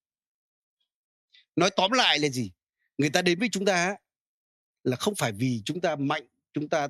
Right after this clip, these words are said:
tổ chức giỏi hay chúng ta có cái gì hay chúng ta cho họ. Mà người ta đến với chúng ta là vì khải tượng.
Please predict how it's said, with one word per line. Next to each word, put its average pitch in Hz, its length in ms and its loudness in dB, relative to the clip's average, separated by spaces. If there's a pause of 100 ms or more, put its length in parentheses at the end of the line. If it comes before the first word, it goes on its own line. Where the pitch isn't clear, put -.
(120)
tổ 117 140 -2
chức 202 200 -6
giỏi 127 340 0
hay 135 180 -2
chúng 151 160 -8
ta 151 120 0 (120)
có 147 220 2
cái 226 80 -2
gì 160 200 -2
hay 131 100 -2
chúng 151 160 -10
ta 156 160 -4
cho 151 140 -4
họ. 123 220 -14 (960)
Mà 117 140 0
người 117 160 -2
ta 131 120 0
đến 139 160 0
với 165 120 -4
chúng 147 140 -8
ta 131 220 -2 (200)
là 104 240 -4
vì 113 360 -4
khải - 220 -6
tượng. - 260 -6